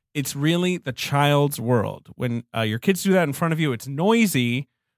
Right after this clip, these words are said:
but I, so I didn't have to use any director's tricks in the film. I made, I made it wondering if I really was all right to use so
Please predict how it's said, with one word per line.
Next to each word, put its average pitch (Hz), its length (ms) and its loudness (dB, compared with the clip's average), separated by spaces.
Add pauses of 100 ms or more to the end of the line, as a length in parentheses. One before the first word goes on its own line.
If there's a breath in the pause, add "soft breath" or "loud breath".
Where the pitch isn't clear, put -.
(100)
but 143 80 0
I, 139 220 2
so 147 220 0
I 147 80 4
didn't 165 120 -2
have 160 140 0
to 143 200 -10
use 196 200 2
any 160 160 0
director's 131 580 -2
tricks - 360 -6
in 123 60 -4
the 117 60 -4
film. 123 360 -4
I 120 120 -6
made, 127 480 -2 (680)
I 131 80 -2
made 156 240 2
it 135 80 -2
wondering 127 340 0
if 117 100 -8
I 117 60 -2
really 120 380 -4 (120)
was 123 160 -6
all 117 140 -2
right 135 260 -2
to 120 100 -10
use 107 200 -6
so 104 160 -10